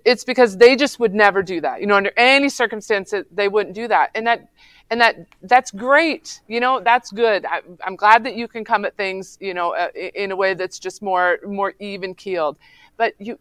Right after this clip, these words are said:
we, we set ourselves and other people up for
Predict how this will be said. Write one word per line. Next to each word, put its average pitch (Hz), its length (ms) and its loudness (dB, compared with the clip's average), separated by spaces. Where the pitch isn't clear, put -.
we, 220 420 -12
we 220 140 -14
set 269 300 -2
ourselves 247 760 -2
and 190 280 -6
other 214 200 0
people 254 400 -10
up 190 260 0
for 175 280 -8